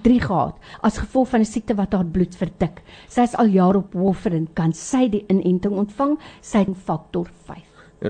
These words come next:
Speaker 2: lyding faktor vyf verhoog jou risiko om bloedklont te kry drie tot vyfvoudig. Die feit dat sy op warfarin is,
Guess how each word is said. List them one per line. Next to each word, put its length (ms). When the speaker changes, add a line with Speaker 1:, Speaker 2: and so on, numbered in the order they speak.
Speaker 2:
lyding 360
faktor 300
vyf 300
verhoog 320
jou 100
risiko 200
om 100
bloedklont 400
te 100
kry 240
drie 180
tot 220
vyfvoudig. 1080
Die 80
feit 220
dat 120
sy 100
op 100
warfarin 460
is, 260